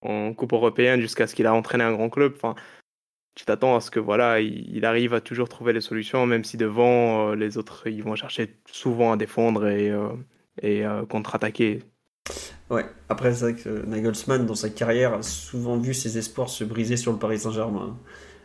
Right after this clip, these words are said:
Speaker 2: La demi-finale de deux mille vingt, la phase de poule de deux mille vingt et un. Leipzig et le P S G, enfin, surtout Nagelsmann, se sont beaucoup croisés et ça s'est souvent mal fini pour lui.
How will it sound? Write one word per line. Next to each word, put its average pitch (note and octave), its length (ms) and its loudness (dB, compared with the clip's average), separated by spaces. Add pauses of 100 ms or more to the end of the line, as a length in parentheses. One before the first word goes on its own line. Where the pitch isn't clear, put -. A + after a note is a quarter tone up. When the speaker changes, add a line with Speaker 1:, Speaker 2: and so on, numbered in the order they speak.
(200)
Speaker 2:
La G#2+ 60 2
demi-finale A#2 580 2
de A#2 120 2
deux A#2 100 4
mille A2+ 220 2
vingt, A#2 340 4
la A2 100 2
phase A2+ 220 -2
de A#2 80 0
poule A2 220 -2
de A2+ 100 0
deux A2+ 140 2
mille A#2 180 0
vingt A2+ 240 -2
et A2+ 80 0
un. A2+ 380 0 (520)
Leipzig C3 460 0
et C3+ 40 0
le B2 60 -2
P C3+ 120 0
S C#3 80 -2
G, C#3+ 440 2
enfin, - 180 -8
surtout C3+ 260 -8
Nagelsmann, B2 400 2
se B2+ 100 -4
sont A#2+ 160 0
beaucoup C#3+ 240 -2
croisés - 1000 0
et - 40 -14
ça - 160 -4
s'est B2 140 -2
souvent D#3 260 -2
mal D#3+ 220 2
fini D#3 280 -2
pour C3+ 200 2
lui. D#3 280 0